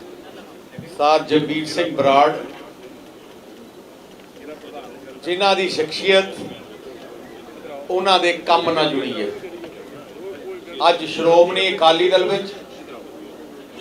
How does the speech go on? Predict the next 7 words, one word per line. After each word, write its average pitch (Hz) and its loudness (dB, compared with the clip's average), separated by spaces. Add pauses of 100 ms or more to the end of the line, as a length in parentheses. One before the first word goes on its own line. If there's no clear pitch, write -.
(180)
ਵਾਪਸ 180 10
ਆਪਣੇ 190 4
ਘਰ 165 6
ਆਏ 139 6
ਹੈ। 113 0 (2250)
ਬਰਾੜ 190 10
ਸਾਹਿਬ 214 8